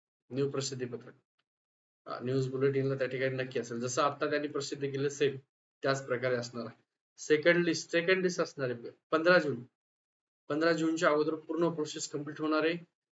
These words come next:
एक सेकंड लिस्ट जी आहे, तर बघा या ठिकाणी तुमची पंचवीस मे च्या नंतर तुमची सेकंड लिस्ट आहे ती लागणार आहे सर्वांची. पंचवीस मेच्या नंतर.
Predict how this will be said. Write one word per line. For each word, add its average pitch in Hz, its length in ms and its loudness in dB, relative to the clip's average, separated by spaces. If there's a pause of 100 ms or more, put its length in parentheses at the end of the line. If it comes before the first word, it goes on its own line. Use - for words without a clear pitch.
एक 143 140 -2
सेकंड 185 500 0
लिस्ट 180 300 2
जी 175 140 4
आहे, 170 260 4
तर - 420 -8
बघा 147 200 4
या 156 180 6
ठिकाणी 151 380 -2 (360)
तुमची 139 220 -4
पंचवीस 170 640 0
मे 160 340 4 (840)
च्या 185 160 6
नंतर 165 480 4
तुमची 143 520 -8
सेकंड 160 380 -2
लिस्ट 151 280 -4
आहे 139 240 2
ती 147 80 -2
लागणार 120 280 2
आहे 113 80 -6
सर्वांची. 151 540 0 (1700)
पंचवीस 160 420 -2
मेच्या 143 320 0
नंतर. 127 280 -4